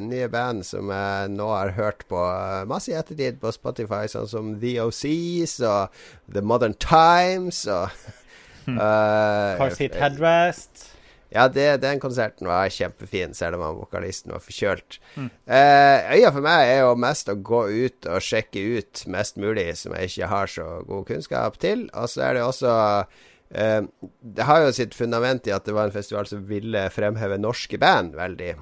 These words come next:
Speaker 1: Det var jo det det handlet om i starten, og det har de holdt, eh, mye på, for det er mange norske band som gjerne får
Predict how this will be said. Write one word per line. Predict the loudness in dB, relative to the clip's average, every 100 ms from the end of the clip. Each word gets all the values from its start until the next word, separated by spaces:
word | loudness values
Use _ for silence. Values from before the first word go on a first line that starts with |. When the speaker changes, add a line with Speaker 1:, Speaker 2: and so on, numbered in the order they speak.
| -16 _
Speaker 1:
Det | -10 -6
var | -4
jo | -2
det | -4
det |
handlet | -4 -6 -6 -8
om |
i | -8
starten, | -2 -2 -2 -12 -10
og | -2
det | 0
har | 2 0
de | 0
holdt, | -2 -4 _ -20 -18 -12
eh, | -10 -8
mye | -6 -6
på, | -2 -2
for | -2
det | -2
er | 0
mange | 0 0
norske | -2 -4 -6 -2
band | 0 0 -4 -20 -20 -20 _
som | 0 4
gjerne | 6 6
får | 4